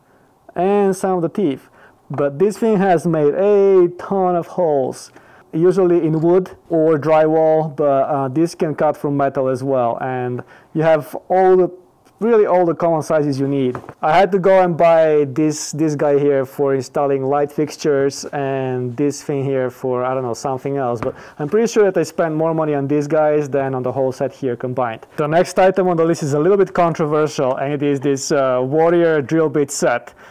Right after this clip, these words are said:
It comes with a ton of drill bits. The reason why it's controversial is that objectively these drill bits are crap. However,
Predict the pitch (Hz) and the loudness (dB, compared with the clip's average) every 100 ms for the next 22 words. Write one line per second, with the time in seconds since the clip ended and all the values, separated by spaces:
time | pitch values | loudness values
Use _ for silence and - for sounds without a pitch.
0 | - - - 139 - 185 175 170 165 160 | -20 -16 -8 -8 0 2 2 0 0 0
1 | 147 143 135 127 127 196 202 190 156 180 | 2 0 0 0 -2 -2 0 0 2 2
2 | 165 156 139 - - _ - - - _ | 2 0 0 -6 -16 _ -20 -20 -20 _
3 | - 160 214 233 240 226 196 - 196 180 | -4 0 2 2 4 4 2 2 0 0
4 | 165 185 185 170 143 143 139 143 139 147 | 2 2 2 0 0 0 0 0 0 -2
5 | 131 180 190 220 202 190 170 165 143 151 | 0 0 2 2 2 2 2 0 0 0
6 | 151 147 127 143 139 143 127 123 131 - | 0 0 0 -2 0 -2 0 0 -2 -8
7 | _ - 220 120 - - - - _ - | _ 0 0 0 -6 -20 -20 -20 _ -4
8 | 190 233 262 156 143 156 | 0 2 2 4 2 0